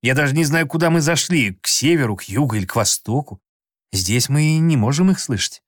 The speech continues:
Бекки встревожилась. "А давно мы уже тут внизу, Том?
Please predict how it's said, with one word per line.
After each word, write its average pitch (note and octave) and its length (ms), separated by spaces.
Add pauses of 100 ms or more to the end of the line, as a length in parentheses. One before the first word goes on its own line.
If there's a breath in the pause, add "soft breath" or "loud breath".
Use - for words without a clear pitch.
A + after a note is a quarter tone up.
(540)
Бекки F#2+ 380
встревожилась. G2 800 (1160)
"А G#2 140
давно A2 380
мы A3 140
уже D#3+ 160
тут A#2 260
внизу, A#2 300
Том? G#2 320